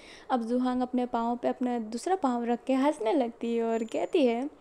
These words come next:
"दाचिन को मेरे से प्यार हो जाएगा।"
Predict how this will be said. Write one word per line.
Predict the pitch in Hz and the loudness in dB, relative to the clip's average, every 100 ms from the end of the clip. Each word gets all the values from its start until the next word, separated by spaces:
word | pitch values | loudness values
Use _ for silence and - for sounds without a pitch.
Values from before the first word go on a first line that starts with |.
| - - - - 403 | -20 -20 -20 -8 0
"दाचिन | 381 370 - 302 254 | 2 2 0 -2 -2
को | 254 311 | -2 -2
मेरे | 339 339 | -2 -2
से | 415 | -2
प्यार | 403 - 440 494 453 | -4 -2 0 2 2
हो | 285 | 2
जाएगा।" | 247 240 240 226 226 233 | 2 0 0 0 -2 -2